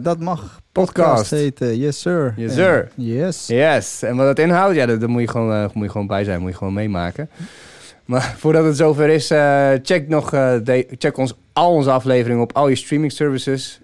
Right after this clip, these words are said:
Speaker 2: En volgende week dinsdag verschijnt, eh, op Dat Mag en op Hanze Mag voor één keer nog, eh, een mooi verhaaltje van mij erbij. En, eh, de soundfile die je gewoon lekker kunt luisteren.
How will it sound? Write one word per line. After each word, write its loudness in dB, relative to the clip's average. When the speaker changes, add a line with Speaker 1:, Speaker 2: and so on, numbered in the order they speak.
Speaker 2:
En 0
volgende -2
week 0
dinsdag 0
verschijnt, -2
eh, -4
op -6
Dat -2
Mag -4
en -2
op -2
Hanze -2
Mag -2
voor -8
één -4
keer 0
nog, -4
eh, -4
een -8
mooi -4
verhaaltje -6
van -10
mij -6
erbij. -8
En, -8
eh, -10
de -12
soundfile -12
die -14
je -16
gewoon -14
lekker -16
kunt -14
luisteren. -12